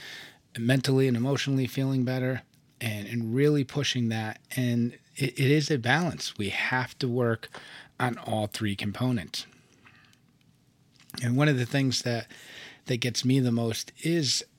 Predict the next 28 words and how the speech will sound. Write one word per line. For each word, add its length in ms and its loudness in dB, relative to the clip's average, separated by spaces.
how 240 0
little 540 4
people 340 -2
use 320 0
it. 100 -10
I 40 -2
mean, 380 -2
again, 500 0
we 100 2
can 180 0
do 400 4
strength 380 0
exercises 600 -2
with 160 -4
simple 360 0
body 320 -2
weight. 260 -10
I 60 -8
mean, 120 -4
if 120 -8
you 80 0
just 180 -2
go 160 2
on 120 0
YouTube 480 0
and 100 -2
you 60 -4
put 240 -6